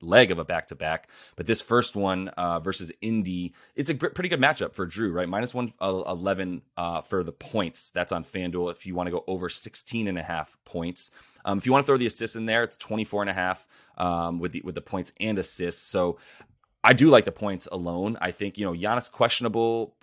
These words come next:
uh, Middleton probably not playing, right? All that stuff. So, like, the, not, not necessarily worried about, uh, well, I guess Giannis might play, but even if he does, like, they need to win tomorrow. Uh, and they've been sitting guys in games that they know they can win.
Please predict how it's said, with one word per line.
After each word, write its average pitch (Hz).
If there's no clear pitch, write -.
uh, 90
Middleton 101
probably 98
not 92
playing, 98
right? 95
All 95
that 92
stuff. 95
So, 92
like, 85
the, 80
not, 95
not 98
necessarily 95
worried 90
about, 85
uh, 92
well, 117
I 123
guess 131
Giannis 113
might 117
play, 120
but 98
even 135
if 110
he 104
does, 95
like, 87
they 87
need 101
to 92
win 87
tomorrow. 76
Uh, 82
and 85
they've 90
been 101
sitting 98
guys 90
in 87
games 87
that 82
they 87
know 85
they 82
can 82
win. 90